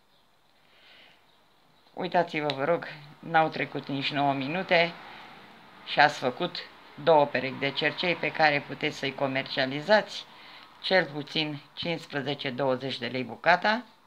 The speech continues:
perechea, scuzați-mă, un hobby plăcut care poate fi, uh, chiar folositor. O să tai siliconul care s-a răcit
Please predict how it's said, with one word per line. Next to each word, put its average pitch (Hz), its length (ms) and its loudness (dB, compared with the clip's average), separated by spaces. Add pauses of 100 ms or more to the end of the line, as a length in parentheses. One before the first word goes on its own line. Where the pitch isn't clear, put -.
(140)
perechea, 196 480 0 (300)
scuzați-mă, 147 720 -8 (1500)
un 190 160 -6
hobby 175 280 0
plăcut 151 420 -2
care 165 260 4
poate 160 300 0
fi, 185 480 -6 (1300)
uh, 156 420 0 (1400)
chiar 208 200 6
folositor. 170 800 -6 (2000)
O 190 100 0
să 185 180 -2
tai 156 200 2
siliconul 131 560 -2
care 135 260 6
s-a 127 240 4
răcit 120 460 -4